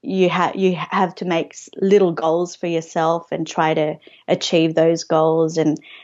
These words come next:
then success leads to success. Um,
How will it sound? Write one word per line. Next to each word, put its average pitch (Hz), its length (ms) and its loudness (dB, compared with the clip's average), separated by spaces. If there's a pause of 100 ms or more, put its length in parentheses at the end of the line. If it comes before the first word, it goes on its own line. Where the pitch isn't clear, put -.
then 165 280 2
success - 760 -2
leads 165 340 -2
to 156 320 -4
success. 185 840 -2 (580)
Um, 156 520 -6